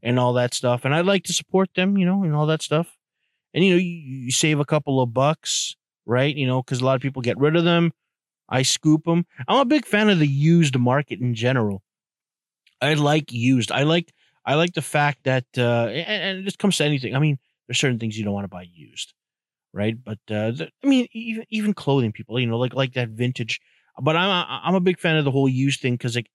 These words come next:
somebody didn't n-, need it. If it's still in pristine or it's still in good condition or it's something that, you know, doesn't matter, uh, yeah, you can get it at a cheaper price. It's yours, and then that, that's it, right? Instead of, w-, you know, buying a completely new one and all that stuff.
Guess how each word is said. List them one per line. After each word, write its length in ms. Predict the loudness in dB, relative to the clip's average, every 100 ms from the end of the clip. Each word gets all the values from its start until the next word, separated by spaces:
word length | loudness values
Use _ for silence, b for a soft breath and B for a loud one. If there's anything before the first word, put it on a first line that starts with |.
| _ _ -8
somebody 420 | 0 2 4 4
didn't 220 | 2 0 0
n-, 280 | 0 0 -2
need 320 | 0 2 4
it. 160 | 2 -2 b b
If 120 | -2
it's 160 | -2 0
still 420 | -2 2 2 4
in 160 | 2 -2
pristine 480 | -2 -4 -2 0 0
or 160 | 0
it's 120 | -2
still 280 | -4 0 2
in 80 | 2
good 180 | 0 -2
condition 360 | -2 -2 -2
or 60 | -2
it's 100 | 0
something 260 | -2 0 0
that, 140 | 0 _ _ _ _ _
you 80 | -2
know, 80 | 0
doesn't 280 | -2 -2
matter, 420 | -2 0 0 -2 -4 _ _ _ _ -8
uh, 1080 | -4 -2 -2 -2 -4 -4 -6 -6 -8 -10 -8
yeah, 160 | -4
you 220 | -2 0 0
can 100 | 2
get 160 | 2
it 120 | 0
at 120 | 0 -2
a 40 |
cheaper 300 | -2 -2 -4
price. 380 | -2 -2 0 -4
It's 220 | -8 -10 -2
yours, 520 | 2 4 4 2 0
and 120 | -2
then 340 | -2 -2 -6 -4
that, 160 | -2 0
that's 240 | -4 -2
it, 100 | -2
right? 140 | 0
Instead 260 | -2 2 2
of, 100 | 0 -4 _ _
w-, 280 | -6 -4 -6 -2
you 100 | 0
know, 120 | 2
buying 420 | 0 0 0 0
a 60 | -2
completely 560 | -6 -12 -6 -4 -2 -2
new 300 | 0 2 2
one 220 | 0 -2
and 140 | -4
all 140 | -4 -4
that 160 | -6
stuff. 320 | -4 -2 -2